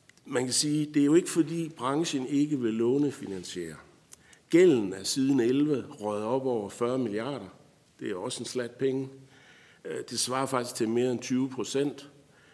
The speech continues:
Og man kan sige, siden tyve toogtyve, der er gældsætningsraten øget, fordi i toogtyve, der er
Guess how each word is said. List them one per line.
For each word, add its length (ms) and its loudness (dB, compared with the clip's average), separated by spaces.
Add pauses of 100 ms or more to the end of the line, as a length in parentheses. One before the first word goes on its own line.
(380)
Og 100 0
man 80 0
kan 80 -6
sige, 200 -2
siden 440 4 (200)
tyve 220 -2
toogtyve, 800 4 (160)
der 80 -2
er 80 0 (300)
gældsætningsraten 1400 -2
øget, 500 2 (380)
fordi 640 -4
i 140 -10
toogtyve, 760 2 (400)
der 160 0
er 440 -6